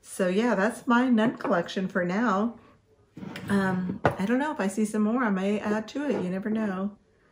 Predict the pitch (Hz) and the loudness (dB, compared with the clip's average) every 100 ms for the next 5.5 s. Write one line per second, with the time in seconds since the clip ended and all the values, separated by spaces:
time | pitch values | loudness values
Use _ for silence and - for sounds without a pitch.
0 | - - - - 240 180 175 - - - | 0 0 -2 -12 -6 -2 -2 -4 -10 -10
1 | 185 170 165 170 170 - _ _ _ - | -6 -4 -4 -6 -6 -10 _ _ _ -10
2 | - - _ _ _ 220 180 - - 202 | -10 -18 _ _ _ -6 -6 -6 -2 -2
3 | 180 190 - - - _ _ - 175 175 | -2 -6 -12 -20 -20 _ _ -10 -4 -2
4 | 170 170 175 180 175 180 175 - 175 190 | -2 -2 -2 -2 -2 -4 -6 -6 -4 -2
5 | 226 226 - - | -2 -6 -16 -20